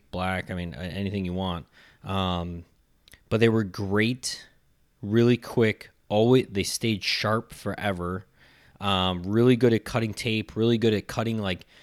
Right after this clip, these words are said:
just random things. Like, you know, an athlete comes up to you and is like, you know, "There's a string coming from my, you know, shirt and I'm distracted by it. Can you, like, cut it really quick?"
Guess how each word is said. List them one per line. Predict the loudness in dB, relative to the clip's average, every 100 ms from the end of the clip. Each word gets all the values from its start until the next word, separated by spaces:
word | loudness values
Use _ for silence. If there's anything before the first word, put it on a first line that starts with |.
| -14
just | -4 -4 -2
random | 0 2 2 0
things. | -2 -4 -2 -2 -4
Like, | -6 -6
you | -4
know, | -4
an | -2
athlete | -4 -2 -4 -4
comes | -4 0
up | 0 0
to | -2
you |
and | 0
is | 0 -2
like, | -2 -2 -8 _ _ -20 _ _ _ -8
you | -4
know, | -2 -4 -2
"There's | 0 0 0
a | -4 -6
string | -8 -8 -6 -4 -2 0 0 -2 -4
coming | -4 -4
from | -4 -4 -2
my, | -2 0 -2 -4 -8
you | -8 -4
know, | -4
shirt | -2 0 0 0 -4
and | -6
I'm | -4 -4 -6 -12 -10
distracted | -8 -4 -4 -4 -4 -4
by | 0
it. | 0 -2
Can | -6 -6
you, |
like, | -6 -10
cut | -6 -4
it | -2
really | -4 -4
quick?" | -4 -6 -6 -8